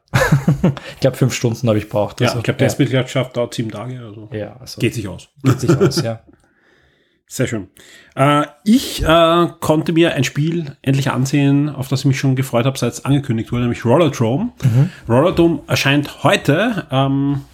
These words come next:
Speaker 2: sechzehnten, ich glaub, egal. Am sechzehnten August erscheint, also sch-, wahrscheinlich, wenn dieser
Speaker 1: <clears throat>
Speaker 2: Podcast aufschlägt,
Speaker 1: Heute ist der
Speaker 2: ähm,
Speaker 1: fünfzehnte, by the way.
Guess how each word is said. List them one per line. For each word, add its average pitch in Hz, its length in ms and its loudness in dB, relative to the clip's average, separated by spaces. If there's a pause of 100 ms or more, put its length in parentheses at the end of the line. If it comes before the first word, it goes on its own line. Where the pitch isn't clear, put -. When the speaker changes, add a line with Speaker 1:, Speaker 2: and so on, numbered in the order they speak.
(220)
Speaker 2:
sechzehnten, 139 560 -6 (180)
ich - 60 -20
glaub, - 200 -18 (240)
egal. - 300 -8 (720)
Am 151 120 4
sechzehnten 135 440 2
August 143 260 2
erscheint, 135 380 -2
also 127 160 -4
sch-, - 240 -8
wahrscheinlich, 120 480 -2
wenn 135 100 4
dieser 143 160 4
Speaker 1:
<clears throat> 143 60 2
Speaker 2:
Podcast 131 420 -2
aufschlägt, 123 560 -6 (320)
Speaker 1:
Heute 135 120 2
ist 110 100 2
der 110 60 2
Speaker 2:
ähm, - 40 0
Speaker 1:
fünfzehnte, 131 500 0
by 98 140 -10
the 104 60 -10
way. 117 140 -12